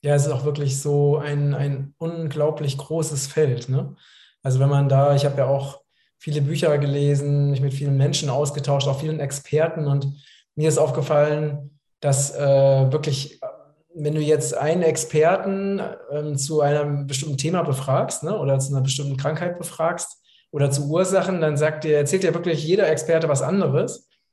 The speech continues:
und es macht immer Sinn, aber es ist teilweise total unterschiedlich, ne? Also es ist wirklich so ganz, ganz interessant, dass man das gar nicht, es gibt dann,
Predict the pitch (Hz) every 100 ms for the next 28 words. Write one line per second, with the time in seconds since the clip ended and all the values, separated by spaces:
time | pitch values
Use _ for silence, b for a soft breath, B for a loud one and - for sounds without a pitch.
0 | _ _ _ _ 151 147 160 160 - 185
1 | 185 170 185 131 - - - _ - 147
2 | 147 147 151 156 151 151 147 147 143 139
3 | 185 185 220 240 - 139 127 120 120 -
4 | 147 226 - b b b b - 135 113
5 | 135 190 220 190 - 175 175 170 165 185
6 | 190 - 175 170 156 - 151 190 185 139
7 | 131 143 143 - 143 156 139 - - -
8 | - - 175 175 151 - -